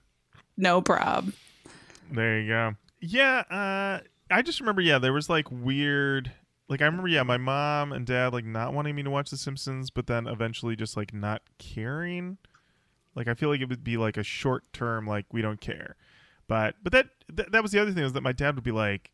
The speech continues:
Speaker 2: "Here, come here, you gotta see this movie." And then I'd watch Die Hard with him when I was, like, nine. <laughs> So I was like, you know, I remember watching, I think, a Lethal Weapon. It was, like, Lethal Weapon three, and my dad saying to me, "All right, so we don't swear in this house." And then we watched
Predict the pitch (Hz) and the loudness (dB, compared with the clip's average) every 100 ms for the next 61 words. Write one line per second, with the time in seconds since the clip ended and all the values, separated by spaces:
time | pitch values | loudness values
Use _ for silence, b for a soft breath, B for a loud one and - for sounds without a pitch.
0 | - 101 95 - 101 90 - - 104 95 | -6 -4 -4 -4 -4 -6 -10 -10 -6 -6
1 | 92 110 110 - 95 71 73 - 113 104 | -6 -8 -8 -10 -10 -12 -12 -8 -6 -4
2 | 104 98 - 104 98 98 104 110 123 110 | -2 -4 -4 -6 -4 -4 -4 -6 -8 -10
3 | 123 107 101 101 98 104 95 76 139 147 | -8 -6 -6 -8 -8 -8 -10 -12 -14 -6
4 | - 143 - 156 - 147 120 - 127 101 | 0 0 0 -10 -8 -6 -6 -6 -8 -8
5 | - B B 131 190 254 202 160 160 151 | -12 B B 0 0 2 4 4 4 -2
6 | 131 - - 131 - 165 131 156 151 117 | -4 -8 -8 -4 -2 -2 0 -2 0 4
7 | 117 - 202 214 240 _ _ - 160 269 | 4 4 -2 -4 -12 _ _ -10 -8 -6
8 | 151 120 127 135 143 127 110 113 117 143 | -6 -6 -2 -2 -2 -4 -4 -2 0 -2
9 | 165 123 117 117 123 - 113 113 110 107 | -4 -2 0 2 0 0 -2 0 0 -2
10 | b b b b - 107 98 92 - 98 | b b b b -2 0 2 0 -2 0
11 | 104 92 - 98 90 85 82 80 - - | 0 0 -4 -4 -4 -4 -8 -10 -10 -12
12 | - - 131 127 123 120 120 113 - | -14 -10 -2 0 0 2 0 2 0